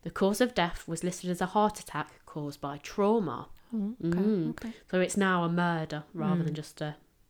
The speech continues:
Speaker 1: aggravated assault. Tom was named as prime suspect and charged with murder two weeks after the attack. A tyre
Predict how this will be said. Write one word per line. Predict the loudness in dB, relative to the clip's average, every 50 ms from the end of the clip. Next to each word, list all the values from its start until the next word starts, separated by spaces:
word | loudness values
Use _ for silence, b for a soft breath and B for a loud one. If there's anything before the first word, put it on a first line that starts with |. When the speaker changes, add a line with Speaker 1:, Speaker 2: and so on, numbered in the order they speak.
| _ _
Speaker 1:
aggravated | -4 -2 -2 -4 -4 -4 -4 -4 -4 -6
assault. | -6 -6 -6 -6 -8 -8 -10 B B B B B B B B B B B B B B B B B B
Tom | 4 6 8 8 8
was | 6 6 6
named | 8 8 8 6 6 4
as | 0
prime | 0 0 2 4 4 4 4
suspect | 2 0 -2 -2 -2 -2 -2 -2 -2 -4 -2 -2
and | -2 0
charged | 0 0 0 0 2 2
with | 0 2 4
murder | 4 4 4 4 2 0 -4 -6
two | -4 -2 0 2 2
weeks | 2 0 -2 -2 -4
after | -4 -4 -6 -10 -14 -12
the | -12 -12
attack. | -12 -12 -6 -2 -2 -2 -2 -4 -8 -14 -20 -20 b b b b b b b b b b b b b
A | -2 0
tyre | 4 4 6 8 8 8 8 6 4 4